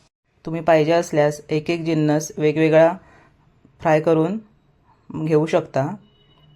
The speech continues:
पण, अ, आपण ह्या याच्यामध्ये सगळं तयार होतंच एकत्र, कारण शेंगदाणे जास्त वेळ लागतात भाजायला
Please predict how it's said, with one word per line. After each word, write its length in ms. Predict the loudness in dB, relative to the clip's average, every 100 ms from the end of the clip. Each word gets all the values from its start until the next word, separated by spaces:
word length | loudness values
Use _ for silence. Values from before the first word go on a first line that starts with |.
| _ _ _ -8
पण, 160 | -8 -6 -8
अ, 100 | -2 0 2 0 -2
आपण 300 | -2 -2 -2
ह्या 260 | -2 0
याच्यामध्ये 460 | -2 -2 -2 -2 -4
सगळं 240 | -4 -4 0
तयार 240 | 0 0 -2 -12 -12
होतंच 380 | -10 -2 -2 -2
एकत्र, 380 | -4 -4 -4 -2
कारण 200 | -2 -2
शेंगदाणे 520 | -2 -2 0 0 2
जास्त 260 | 0 2
वेळ 180 | 0 2
लागतात 280 | 0 -2 -6
भाजायला 520 | -4 -4 -4 -4 -6